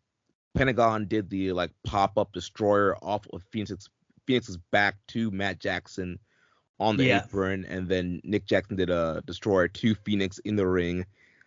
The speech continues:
Speaker 1: Uh, that was another great spot. You had Phoenix, he did the
Speaker 2: That was
Speaker 1: did
Speaker 2: when
Speaker 1: the
Speaker 2: they
Speaker 1: s-
Speaker 2: started the destroyer escalation in A E W.
Speaker 1: <laughs> Yes.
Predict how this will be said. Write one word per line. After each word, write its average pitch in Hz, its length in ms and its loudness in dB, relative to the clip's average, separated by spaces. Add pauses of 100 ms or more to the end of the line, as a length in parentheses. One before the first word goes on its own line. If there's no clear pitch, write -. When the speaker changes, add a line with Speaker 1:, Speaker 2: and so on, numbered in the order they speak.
(200)
Speaker 1:
Uh, 87 220 4
that 98 120 6
was 95 120 2
another 90 180 0
great 90 280 2
spot. 95 480 2
You 98 140 -2
had 101 340 2 (140)
Phoenix, 113 400 2
he 110 100 -4
did 98 320 0
the 90 400 0 (380)
Speaker 2:
That 156 200 6
was 190 80 6
Speaker 1:
did 185 60 4
Speaker 2:
when 180 120 6
Speaker 1:
the 170 60 4
Speaker 2:
they 160 40 6
Speaker 1:
s- 151 80 0
Speaker 2:
started 151 420 2
the 139 80 -12
destroyer 139 640 -2
escalation 131 800 -2
in 240 80 4
A 170 120 4
E 151 120 4
W. 160 400 4 (300)
Speaker 1:
<laughs> - 300 -4
Yes. 104 440 4